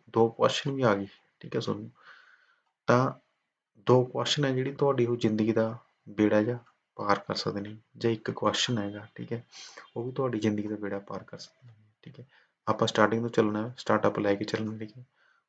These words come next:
point to point ਚੱਲਣਾ ਹੈਗਾ, ਠੀਕ ਹੈ। ਜਿਵੇਂ ਆਪਣੀਆਂ ਪੌੜੀਆਂ ਚੜ੍ਹਦੇ ਆਪਾਂ, ਠੀਕ ਹੈ, ਉਸ ਮੁਤਾਬਕ ਆਪਾਂ ਨੇ ਹਰ ਚੈਪਟਰ ਨੂੰ ਅੱਗੇ ਵਧਣਾ ਹੈਗਾ, ਠੀਕ ਹੈ ਨਾ। ਸੋ ਆਪਾਂ ਐਂਡ ਤੱਕ ਕਵਰ ਕਰਾਂਗੇ ਆਪਣਾ ਸਿਲੇਬਸ ਹੈ, ਠੀਕ ਹੈ। But ਜੇ ਕੋਈ ਵੀ, ਠੀਕ ਹੈ, ਕਿਸੇ ਨੂੰ ਵੀ ਇਸ਼ੂ ਹੈਗਾ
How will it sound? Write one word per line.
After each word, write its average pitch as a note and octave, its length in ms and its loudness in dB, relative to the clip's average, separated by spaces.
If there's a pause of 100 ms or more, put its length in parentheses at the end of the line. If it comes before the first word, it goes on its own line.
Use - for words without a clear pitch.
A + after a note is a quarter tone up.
(140)
point A2 320 0
to A2+ 120 -8
point A2+ 240 -6
ਚੱਲਣਾ G#2+ 280 0
ਹੈਗਾ, A#2 180 -4 (160)
ਠੀਕ B2+ 180 -8
ਹੈ। B2+ 140 -14 (560)
ਜਿਵੇਂ G#2 140 -10
ਆਪਣੀਆਂ G#2+ 260 -2
ਪੌੜੀਆਂ G#2+ 360 -2
ਚੜ੍ਹਦੇ A2 300 -2
ਆਪਾਂ, A#2 200 -8 (120)
ਠੀਕ B2+ 120 -18
ਹੈ, B2 60 -14
ਉਸ A2 320 -12
ਮੁਤਾਬਕ G#2+ 380 -6
ਆਪਾਂ G#2+ 200 -12
ਨੇ A2 160 -10 (720)
ਹਰ A2 320 2
ਚੈਪਟਰ G2+ 380 -2
ਨੂੰ G#2 180 -8
ਅੱਗੇ G2+ 360 0 (160)
ਵਧਣਾ G#2 300 2
ਹੈਗਾ, A2 140 -6
ਠੀਕ - 300 -14
ਹੈ A2+ 40 -14
ਨਾ। - 1400 -18
ਸੋ A2 120 2
ਆਪਾਂ G#2 200 2
ਐਂਡ G#2 120 -2
ਤੱਕ G#2+ 540 -2
ਕਵਰ G2+ 240 -2
ਕਰਾਂਗੇ G#2 300 -2
ਆਪਣਾ G#2+ 180 -4
ਸਿਲੇਬਸ G#2 400 -2
ਹੈ, G#2+ 100 -10
ਠੀਕ - 160 -12
ਹੈ। - 120 -8 (720)
But A2+ 180 -4
ਜੇ A2+ 140 4
ਕੋਈ A#2 260 4
ਵੀ, B2+ 160 2 (300)
ਠੀਕ A2+ 140 -4
ਹੈ, A#2+ 80 2
ਕਿਸੇ A#2 220 -2
ਨੂੰ A#2+ 120 2
ਵੀ A#2 80 -2
ਇਸ਼ੂ A2 240 2
ਹੈਗਾ A2 200 0